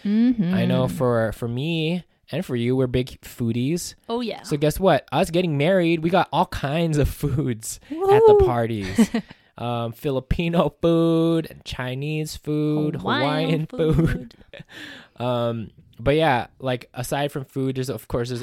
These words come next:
Speaker 2: all the other
Speaker 1: <laughs>
Speaker 2: things about the culture, but that's the most important. Just kidding. No, I'm not kidding. That is the most important, food. Yep.
Speaker 1: Yes. It, it keeps us alive.
Speaker 2: Yeah.
Speaker 1: <laughs> Um, but it's also, like, really important because you get to understand each other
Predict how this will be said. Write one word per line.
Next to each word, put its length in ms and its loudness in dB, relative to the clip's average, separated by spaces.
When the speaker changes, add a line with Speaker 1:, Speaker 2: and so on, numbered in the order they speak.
Speaker 2:
all 240 4
the 100 0
other 260 -2
Speaker 1:
<laughs> 120 -4
Speaker 2:
things 240 -4
about 160 -2
the 60 -10
culture, 320 -6
but 100 -6
that's 220 -2
the 100 -14
most 180 -6
important. 480 -10
Just 200 -12
kidding. 320 -16
No, 140 2
I'm 140 -2
not 180 -6
kidding. 360 -12
That 120 2
is 140 0
the 80 -4
most 200 -6
important, 520 -10
food. 300 -6
Yep. 100 2
Speaker 1:
Yes. 340 -14
It, 220 -4
it 120 -8
keeps 280 -6
us 120 -6
alive. 460 -10
Speaker 2:
Yeah. 720 6
Speaker 1:
<laughs> 340 -16
Um, 240 2
but 160 2
it's 240 -2
also, 320 2
like, 260 2
really 400 0
important 800 -2
because 500 -2
you 160 4
get 220 6
to 240 6
understand 880 2
each 240 -2
other 420 2